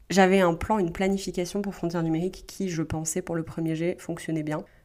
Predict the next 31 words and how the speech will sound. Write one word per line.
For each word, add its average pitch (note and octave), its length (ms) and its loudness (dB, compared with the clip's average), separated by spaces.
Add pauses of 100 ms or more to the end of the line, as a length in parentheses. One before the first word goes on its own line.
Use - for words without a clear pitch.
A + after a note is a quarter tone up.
(380)
C'était - 320 2
pas F3 280 12
vrai F3+ 320 4
du F#3 140 0
tout D4 160 4
au A#3+ 60 6
final, G3+ 340 2
mais F3+ 80 4
du E3+ 140 -2
coup, A#3 80 2
je F#3+ 160 2
me F#3 100 6
suis F3+ 140 -4
posé F#3 240 2
moins F3+ 340 4
de G3+ 60 2
questions, F#3+ 600 0
euh, D#3+ 160 0
dans D#3+ 220 4
mon F#3 160 2
document, E3+ 460 -2 (140)
dans E3 180 -2
mon D#3+ 140 0
souvenir. E3 420 -6 (500)
Alors E3 220 4
que E3+ 80 0
là, F3 100 4
pour E3+ 160 -2
le D#3+ 80 2
coup, F#3 300 -2
euh, D#3 360 0